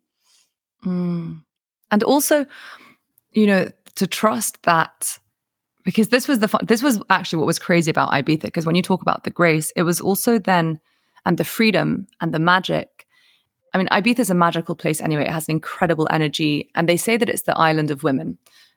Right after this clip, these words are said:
And they say it's an island of Scorpio and Gemini. And it's funny 'cause I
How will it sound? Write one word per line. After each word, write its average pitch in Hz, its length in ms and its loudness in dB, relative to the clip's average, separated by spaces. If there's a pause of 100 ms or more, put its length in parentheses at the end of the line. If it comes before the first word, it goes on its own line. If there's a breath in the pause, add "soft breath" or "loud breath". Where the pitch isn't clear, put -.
And 175 80 -2
they 165 60 2
say 180 200 2
it's 175 200 -2
an 165 80 -4
island 160 520 0
of 147 380 -2
Scorpio 170 680 -2
and 151 160 -4
Gemini. 156 320 0
And 135 80 0
it's - 100 -6
funny 165 180 0
'cause - 80 -8
I 156 200 -2